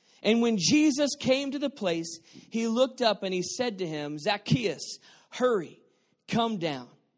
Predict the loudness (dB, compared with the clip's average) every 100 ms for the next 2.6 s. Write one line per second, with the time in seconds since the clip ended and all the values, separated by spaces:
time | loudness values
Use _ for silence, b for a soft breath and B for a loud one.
0 | _ _ _ _ -10 -8 -8 -6 -4 -6
1 | -6 -8 -10 -6 -4 -4 -6 -10 -12 -14
2 | -16 -20 -20 -20 -20